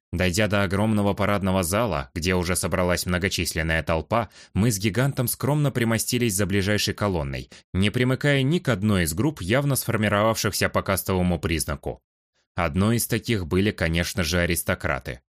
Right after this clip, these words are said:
Они стояли особняком, отхапав целую половину зала, и награждали презрительно предостерегающими взглядами каждого, кто смел пересечь невидимую границу их самовольно воздвигнутых владений.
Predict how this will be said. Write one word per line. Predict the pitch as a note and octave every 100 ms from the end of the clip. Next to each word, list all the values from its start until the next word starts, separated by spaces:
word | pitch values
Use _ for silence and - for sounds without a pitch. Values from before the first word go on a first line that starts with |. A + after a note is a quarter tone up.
| _ _ _ -
Они | E2+ F#2+
стояли | G2 - F2+ G2 G2
особняком, | F#2 - D#2+ F2+ - G#2 F2+ -
отхапав | E2 - G#2 G2 G2
целую | - - A2 G#2+ G2
половину | G2+ G#2 G#2 G#2+ G#2
зала, | F#2 G2 D2+ B1+ -
и | F#2
награждали | F#2+ F#2+ A2 G#2 F2 B2 B2+
презрительно | - A#2+ G#2+ C3+ B2+ B2 A#2+
предостерегающими | - A2+ A#2+ - A#2+ G#2+ B2 A#2 - A#2
взглядами | G2+ F#2+ A2+ A#2+ A#2 A#2
каждого, | - C3 A2 - D#2 C#2+
кто | - - F#2
смел | - G2+
пересечь | F#2 G2 G2 - G2 -
невидимую | G2 G2 F#2 F#2 F#2
границу | F2 F#2 F#2+ C3 - D2+ C#2
их | F2 E2+
самовольно | - G2 F#2+ A2+ A#2 G#2+
воздвигнутых | G2 E2 G2 F#2+ F#2+ F#2 -
владений. | F2+ F2+ D#2 C2+ B1+ -